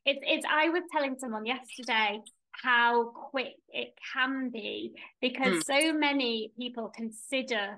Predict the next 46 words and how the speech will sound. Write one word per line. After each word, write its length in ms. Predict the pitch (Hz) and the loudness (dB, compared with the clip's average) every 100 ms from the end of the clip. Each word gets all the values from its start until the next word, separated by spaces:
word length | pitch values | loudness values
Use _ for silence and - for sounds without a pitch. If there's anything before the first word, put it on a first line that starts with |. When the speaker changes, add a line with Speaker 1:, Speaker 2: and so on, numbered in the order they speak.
| - | -8
Speaker 1:
for 100 | 240 | -8
so 200 | - 233 | -4 -2
long 500 | 220 233 226 208 208 | -2 -2 -4 -6 -6
whether 260 | 214 226 | -6 -6
this 220 | 208 208 | -8 -8
is 120 | 233 220 | -10 -12
the 80 | 240 | -8
right 260 | 220 - - | -8 -8 -10
path 200 | 208 - | -12 -10
to 100 | 240 | -8
parenthood. 680 | 233 226 220 - 190 202 - - - - | -2 0 0 -6 -10 -10 -14 -20 -14 -4
And 120 | 240 | -2
then 220 | 254 254 | 0 -2
if 140 | 254 247 | -6 -4
you 140 | 285 | 0
actually 380 | 294 294 285 247 | 0 0 -4 -6
go 240 | 247 254 | -2 2
into 300 | 247 247 240 | 2 0 -4
a 60 | 226 | -8
clinic, 520 | 233 254 240 214 - - - | -6 -4 -4 -2 -6 -6 -2
I 140 | 247 | 0
was 140 | 254 254 | 0 -2
saying 240 | 247 226 226 | -2 -2 -2
that 240 | 226 - _ _ - | -4 -4 _ _ -6
when 220 | 254 240 | -2 2
I 120 | 240 | 0
went 260 | 226 220 247 | 0 -4 -4
in, 160 | 240 | -4
they 180 | 220 220 | -2 -4
said 180 | 220 233 | -2 -4
you 120 | 233 240 | -2 -6
could 180 | 240 | -6
start 360 | - 254 233 220 | -6 0 0 0
on 100 | 233 | -6
your 80 | 220 | -4
next 300 | 220 220 - | -4 -8 -2
cycle 320 | 254 254 247 | -2 -2 -6
if 60 | 240 | -8
you 120 | 233 208 | -8 -8
want. 200 | 233 190 | -6 0
Speaker 2:
Yeah. 140 | 175 | 0
Speaker 1:
And 80 | 269 | 0
I 40 | |
was 160 | 269 269 | -4 -2
like, 220 | 240 254 - | 2 2 2
"What?" 600 | 427 659 719 719 698 | 4 4 6 2 0